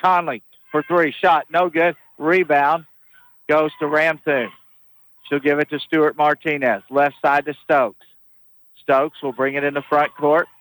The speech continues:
Twenty seconds on the shot clock. Forty on the game clock. Stokes just killing time, dribbling out top against Ralph. Hands it off to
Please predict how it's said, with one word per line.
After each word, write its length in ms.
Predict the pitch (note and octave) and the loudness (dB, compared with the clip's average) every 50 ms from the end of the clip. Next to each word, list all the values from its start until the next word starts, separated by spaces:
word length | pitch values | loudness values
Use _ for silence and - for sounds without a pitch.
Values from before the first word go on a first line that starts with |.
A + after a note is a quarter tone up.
| _ _ _ _ _ | _ _ _ _ _
Twenty 260 | - D3 C#3+ C#3+ D3 C#3 - | -4 -4 -4 -4 -4 -4 -2
seconds 320 | D#3 D3 D3 - D#3+ D3 - | -2 -2 -2 -4 -8 -6 -2
on 140 | D#3 D3+ D#3+ | -2 -2 -2
the 100 | E3 F3 | -4 -6
shot 340 | - - E3+ D3+ C#3 - - | -2 0 0 0 0 -2 -2
clock. 300 | - C3+ B2+ A#2 G2 - _ _ _ _ _ _ _ _ _ | -2 0 0 0 -2 -6 _ _ _ _ _ _ _ _ _
Forty 300 | D#3+ D3+ D3+ D3+ D#3+ D#3+ | 0 2 2 2 2 2
on 120 | D3+ D3+ D#3 | 0 0 -2
the 60 | D#3 | -2
game 280 | D3 D#3 D3 D3 C#3 | -2 -2 -2 -2 -4
clock. 320 | C3+ - C#3 B2+ A2+ F2+ - _ _ _ _ _ _ _ _ _ _ _ _ _ _ _ _ _ _ _ _ _ _ _ _ _ _ _ _ _ _ _ _ _ | -4 0 0 0 0 -2 -6 _ _ _ _ _ _ _ _ _ _ _ _ _ _ _ _ _ _ _ _ _ _ _ _ _ _ _ _ _ _ _ _ _
Stokes 360 | - C#3+ C3 C3+ D#3 E3+ - _ _ _ _ _ _ _ _ _ _ _ _ _ _ _ _ _ _ _ | 0 2 2 2 0 -2 -6 _ _ _ _ _ _ _ _ _ _ _ _ _ _ _ _ _ _ _
just 160 | - C3+ C3 _ _ - | -16 -16 -16 _ _ -4
killing 300 | C3 B2 C3+ D#3 D#3+ D#3 | -2 0 0 -2 -2 -2
time, 380 | - D3 C#3+ C#3+ D3 D#3+ E3 | -2 0 0 2 0 0 -2
dribbling 480 | D#3 C#3 C#3+ D3 C#3+ D#3 D#3+ E3 E3 D#3+ - - _ _ _ _ _ _ - | -4 -4 -4 -2 0 0 -2 -2 -4 -8 -16 -20 _ _ _ _ _ _ -2
out 200 | B2 C3+ C#3+ - - | 0 0 0 -2 -2
top 260 | D#3 D3 D3+ D3+ - | -2 0 0 -2 -4
against 340 | D#3+ C#3+ D#3 E3 E3+ - - | -8 -8 -8 -8 -8 -6 -2
Ralph. 380 | D3 C#3+ C#3 C3+ C#3+ D#3 E3 - _ _ _ _ _ _ _ _ _ | 0 2 2 2 2 0 -2 -6 _ _ _ _ _ _ _ _ _
Hands 220 | - B2 C3+ C3+ B2+ | -6 -4 -4 -4 -4
it 100 | D3 C#3 | -2 0
off 200 | C#3+ C#3 D3 D3+ - | 0 0 0 0 -4
to 60 | - | -10